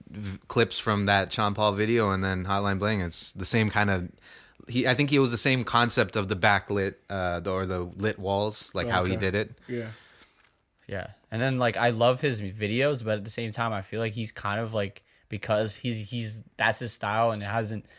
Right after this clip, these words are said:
Speaker 3: not that it needs to change, but it, it feel like it's a little dated. Like, he just directs videos.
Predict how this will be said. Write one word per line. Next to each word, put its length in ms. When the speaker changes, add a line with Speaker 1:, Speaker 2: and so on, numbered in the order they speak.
Speaker 3:
not 80
that 120
it 80
needs 200
to 80
change, 500
but 120
it, 140
it 240
feel 240
like 180
it's 140
a 40
little 300
dated. 540
Like, 160
he 100
just 240
directs 480
videos. 640